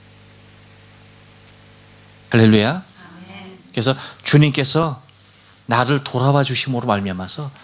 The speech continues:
Speaker 1: 내가 그 모든 근심, 모든 걱정거리를 다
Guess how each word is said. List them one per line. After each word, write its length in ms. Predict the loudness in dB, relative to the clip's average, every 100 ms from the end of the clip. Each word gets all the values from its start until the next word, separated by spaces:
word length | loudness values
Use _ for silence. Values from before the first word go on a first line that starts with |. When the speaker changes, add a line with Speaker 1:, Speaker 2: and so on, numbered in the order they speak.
| -20 -20 -4
Speaker 1:
내가 280 | -2 0 -2
그 100 | -2
모든 760 | 2 4 6 6 6 4 0
근심, 500 | 0 0 0 -4 0
모든 380 | 6 6 6 0
걱정거리를 680 | -4 -2 -4 -4 -6 -6 -6 -12 -4
다 420 | 0 2 0 -4